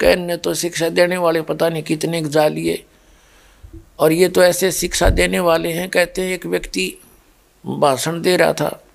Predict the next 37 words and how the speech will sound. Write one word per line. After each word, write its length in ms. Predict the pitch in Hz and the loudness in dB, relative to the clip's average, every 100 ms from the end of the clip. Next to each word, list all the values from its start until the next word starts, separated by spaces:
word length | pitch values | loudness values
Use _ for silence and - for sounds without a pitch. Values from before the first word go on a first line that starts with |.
| - - - _ _ _ _ - | -20 -20 -20 _ _ _ _ -2
कि 120 | 160 | 0
बैंगन 440 | 151 175 175 185 175 | 2 2 2 0 0
नहीं 140 | 156 | -2
खाना 340 | 147 151 165 | -2 0 0
चाहिए, 460 | 156 180 170 - - _ _ _ _ _ - - _ 123 | 2 2 2 -4 -8 _ _ _ _ _ -20 -20 _ -2
बैंगन 380 | 147 165 170 175 | 2 2 2 2
में 160 | 175 | 0
ये 280 | 156 170 170 147 | 2 2 2 2
अवगुण 340 | 156 170 180 | 2 2 -2
होते 300 | 147 - 175 | -4 -4 -6
हैं, 180 | 156 160 | -4 -6
ये 220 | 156 175 | -4 0
अवगुण 340 | 175 160 180 | 2 0 -2
होते 260 | 175 151 - | -2 -4 -4
हैं। 160 | 165 - _ _ _ - _ _ _ _ _ _ _ | -6 -8 _ _ _ -20 _ _ _ _ _ _ _
और 80 | 156 | -4
घर 220 | 151 151 | 2 2
पे 220 | 151 - 190 | 2 2 2
उसकी 300 | 175 208 190 | 2 -2 0
पत्नी 420 | 190 190 180 185 | 0 0 0 0
ने 140 | 185 | 0
बैंगन 340 | 180 185 185 190 | 2 2 2 2
ले 260 | 185 170 | 4 4
रखे 320 | 170 160 156 | 4 2 -2
थे 120 | 156 160 | -2 -4
उस 100 | 151 | -2
दिन, 240 | - - - - | -4 -4 -8 0
वो 160 | 185 | 2
फेंक 300 | - 160 160 | 2 0 0
दिए 240 | 156 165 160 | 0 0 2
बाहर 240 | 175 165 | 2 2
उठा 240 | 160 151 | 0 -4
के, 180 | 147 151 156 | -2 -4 -6
उसका 280 | - 139 160 | -8 -2 0
सत्संग 440 | 143 147 - 170 156 | 2 0 0 -2 0
सुन 220 | 139 127 | 0 0
के। 340 | 139 - - | -2 -4 -6